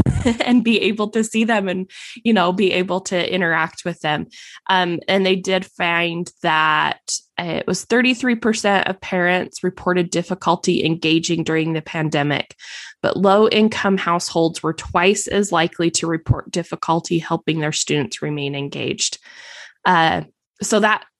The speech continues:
kind of leads into number four, which was ex-, equitable access is critical in, to achieving equity in education.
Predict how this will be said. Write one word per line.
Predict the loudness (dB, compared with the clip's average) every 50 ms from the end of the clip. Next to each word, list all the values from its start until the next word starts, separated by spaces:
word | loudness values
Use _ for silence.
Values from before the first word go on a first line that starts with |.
| _ -6
kind | -2 0 2 2 2
of | 4
leads | 4 2 2 2 0
into | 0 0 2 0 0
number | -2 -2 0 -2 -4 -4
four, | -4 -4 -2 0 2 2 0
which | 0 -2 -6 -6 -6
was | -6 -6 -6 -6
ex-, | -8 -8 -8 -8 -16 -16 -16 -10 _ -2
equitable | -2 0 2 4 4 4 4 4 2 2 2
access | 0 0 -2 -2 -4 -4 0 2 2 2 2
is | 0 -4 -4
critical | -4 -6 -6 -2 -2 -2 -2 -2 0 0 2 2
in, | 2 2 0 -2 -2 -4 -6 -12 _ _ -6
to | 0 2 2
achieving | 2 2 0 -2 0 0 0 2 2 2 0 0 -4
equity | -6 -6 -4 -2 -2 0 0 0 0 -2
in | -2 -4
education. | -4 -6 -6 -8 -12 -12 -8 -6 -4 -4 -4 -4 -4 -4 -6